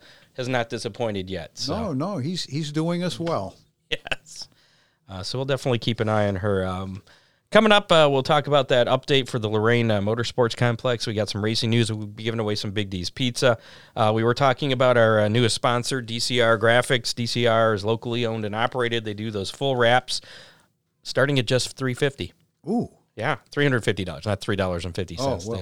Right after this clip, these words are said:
Speaker 1: That, that'd
Speaker 2: okay.
Speaker 1: probably be, that'd probably put 'em out of business pretty quick. But, uh, they specialize in banners, stickers, die cast, and T-shirt designs. They can make, uh,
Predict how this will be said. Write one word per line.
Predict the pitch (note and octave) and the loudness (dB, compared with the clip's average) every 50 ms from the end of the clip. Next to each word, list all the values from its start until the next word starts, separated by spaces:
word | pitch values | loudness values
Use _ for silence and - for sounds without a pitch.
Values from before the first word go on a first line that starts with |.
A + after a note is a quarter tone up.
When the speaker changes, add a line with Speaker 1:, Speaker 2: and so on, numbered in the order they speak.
| D#2+ G#2+ | -8 -6
Speaker 1:
That, | B2 | -6
that'd | G#2 G2 G2+ F#2 | -4 -4 -6 -6
Speaker 2:
okay. | E2+ | -2
Speaker 1:
probably | A2 G#2 F#2+ F#2 | -2 0 0 0
be, | F#2+ F#2+ F#2 F2+ F2 - _ _ | -4 -6 -6 -6 -8 -10 _ _
that'd | A#2 A2+ - | -14 -6 -4
probably | A#2 G2 F#2 | -4 -4 -2
put | - G2+ | -4 -6
'em | G2 F#2+ | -4 -4
out | F2+ E2+ | -6 -6
of | E2+ F2 | -6 -6
business | G2 F#2 F2+ F#2 E2+ - | -8 -8 -6 -8 -12 -10
pretty | - F#2+ E2+ - | -12 -14 -14 -12
quick. | - F#2+ F2+ - - | -12 -12 -12 -12 -14
But, | F#2+ F2 E2+ - - - - - - - - _ - | -16 -16 -16 -18 -20 -20 -18 -18 -18 -20 -20 _ 0
uh, | A#2+ C3 C3 B2+ | 2 4 4 4
they | C3+ C3+ | 2 0
specialize | - G3 - - G3+ G3+ F#3+ F3+ D#3 | 2 2 2 4 6 6 6 6 4
in | D#3+ C#3 | 4 4
banners, | E3+ F3 F#3 F#3 E3+ - - | 4 6 6 4 2 0 2
stickers, | - G3 F#3 F#3 F3+ D#3 B2 | 2 0 0 2 -2 -2 4
die | B2 E3+ E3+ F3+ E3 | 4 6 6 6 2
cast, | - F3 F3 E3+ E3 D#3+ - - C3 | 2 4 4 6 6 4 2 0 0
and | C3 B2+ A#2+ - | 0 0 0 0
T-shirt | - G3 F3 - - F#3+ F3+ D3+ | -2 -2 -2 0 0 0 0 0
designs. | E3 D#3+ D3 E3+ E3+ F3 F3 E3 C3+ | -2 0 4 4 6 6 6 6 4
They | D3+ D3 | 4 2
can | - - C#3+ C#3 | 2 0 -2 0
make, | C#3 D3 C#3 - D3 | 0 -2 -2 -2 -2
uh, | B2+ A2+ | -2 -2